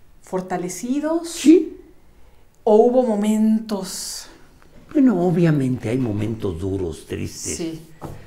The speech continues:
Speaker 2: Este, sí, pero ya es agua que ya pasó por el río.
Speaker 1: Sí.
Speaker 2: Tiene uno que ver para adelante.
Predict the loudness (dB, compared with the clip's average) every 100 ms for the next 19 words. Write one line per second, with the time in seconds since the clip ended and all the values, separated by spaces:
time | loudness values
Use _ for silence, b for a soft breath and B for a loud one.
0 | B -16 -12 -12 -12 -12 -8 -6 -6 -6
1 | -8 -12 -18 -20 -20 -6 0 0 -2 -10
2 | -20 -20 -20 -20 _ -16 -14 -10 -10 -8
3 | -10 -8 -8 -8 -6 -8 -8 -8 -8 -8
4 | -10 -8 -8 -8 -10 -20 -20 -18 -16 -18
5 | -20 -20 -20 -20 -20 -10 -4 -2 -2 -2
6 | 0 -2 -2 -4 -4 -6 -8 -10 -12